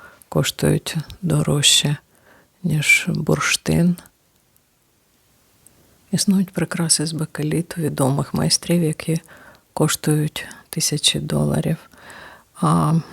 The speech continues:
цей комплект, я думаю, він німецький. Найдорожчий бакеліт темно-вишневий з внутрішнім малюнком, таким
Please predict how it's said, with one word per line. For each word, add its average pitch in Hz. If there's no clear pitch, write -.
цей 180
комплект, 190
я 170
думаю, 180
він 170
німецький. 160
Найдорожчий 180
бакеліт 185
темно-вишневий 160
з 165
внутрішнім 156
малюнком, 165
таким -